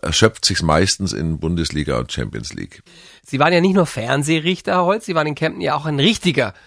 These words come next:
Speaker 2: Richter. Und zwar für die ganz harten Jungs und auch Mädels. Was schockt einen noch, wenn man diesen Job lange macht?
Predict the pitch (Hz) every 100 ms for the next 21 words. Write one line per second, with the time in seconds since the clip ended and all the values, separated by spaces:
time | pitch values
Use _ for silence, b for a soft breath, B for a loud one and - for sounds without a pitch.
0 | b 139 160 - 104 - B B B 127
1 | 151 147 160 151 170 185 - 135 127 120
2 | 131 127 92 - - 131 - 120 123 135
3 | 113 101 - - B B B 160 - -
4 | - _ - 147 127 110 107 101 110 117
5 | 113 110 107 110 113 107 110 110 104 92
6 | 82 80 -